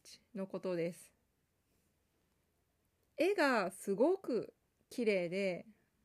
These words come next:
家具、ファーニチャーとか布、クロスがとても可愛くて、読んでいると幸せな気持ちになります。つまり、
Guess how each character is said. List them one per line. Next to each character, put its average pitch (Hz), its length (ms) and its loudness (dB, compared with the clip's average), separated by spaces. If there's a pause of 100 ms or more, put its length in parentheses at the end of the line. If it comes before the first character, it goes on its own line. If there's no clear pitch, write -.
(200)
家 233 220 0
具、 190 200 -6 (580)
フ 254 100 -2
ァ 254 80 4
ー 269 60 4
ニ 247 180 0
チ - 180 -4
ャ - 140 0
ー - 100 -12
と 175 120 -6
か 202 360 0 (720)
布、 202 380 0 (420)
ク 285 140 -2
ロ 202 160 2
ス - 160 -18 (400)
が 180 380 -2
と 214 120 -8
て 311 200 0
も 339 180 -4
可 311 240 -2
愛 302 160 0
く - 160 -10
て、 175 480 -2 (920)
読 233 240 2
ん 294 80 -2
で 226 160 4
い 202 60 0
る 185 140 -4
と 214 460 0 (300)
幸 247 560 2
せ 285 140 -2
な 262 160 -2
気 247 140 -4
持 233 160 -2
ち 226 320 -8 (180)
に 214 120 -2
な 214 140 -2
り 202 140 -4
ま 196 160 -6
す。 196 80 -14 (1120)
つ 247 100 -2
ま 214 160 0
り、 196 260 -2